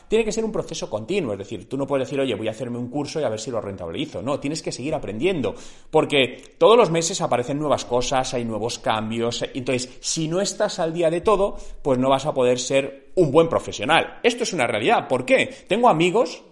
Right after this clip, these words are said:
y amigas que se dedican al marketing digital y con todo el cariño, ¿eh? Les tengo mucho aprecio, pero profesionalmente no son buenos, tienen muchas carencias. ¿Por qué? Pues estoy pensando en una concretamente, se hizo un máster en marketing digital hace cinco años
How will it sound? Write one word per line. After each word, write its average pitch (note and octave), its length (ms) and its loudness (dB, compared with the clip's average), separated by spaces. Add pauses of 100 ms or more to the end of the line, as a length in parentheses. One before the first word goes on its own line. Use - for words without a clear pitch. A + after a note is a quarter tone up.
(160)
y - 60 -20
amigas A2 540 -6
que F2+ 140 -16
se G2+ 140 -6
dedican A#2 300 -4
al A#2 120 -4
marketing B2 440 -4
digital G2+ 720 -2 (440)
y A#2+ 600 0 (760)
con G#2 80 -8
todo C#3+ 80 -2
el D#3+ 60 -2
cariño, D3+ 320 2
¿eh? - 20 0
Les C3 140 -2
tengo C#3+ 160 -2
mucho E3 220 -2
aprecio, A#2 360 2 (320)
pero E3+ 160 0
profesionalmente C#3+ 640 -4
no B3 80 -6
son D#3 120 -8
buenos, D3+ 300 -6
tienen C3+ 180 -8
muchas F#3 220 -10
carencias. A2 540 -10
¿Por A2+ 200 -10
qué? G3 260 2 (300)
Pues A#2+ 400 -2
estoy - 160 -12
pensando C3+ 360 0
en C3+ 80 0
una C3+ 180 0
concretamente, D3+ 640 0
se D#3+ 140 -2
hizo C3 160 -6
un B2 120 -4
máster F#3+ 540 0 (260)
en A2 140 -6
marketing B2 460 -4
digital B2+ 440 -2
hace E3 160 -4
cinco D#3+ 320 -4
años C3 400 -4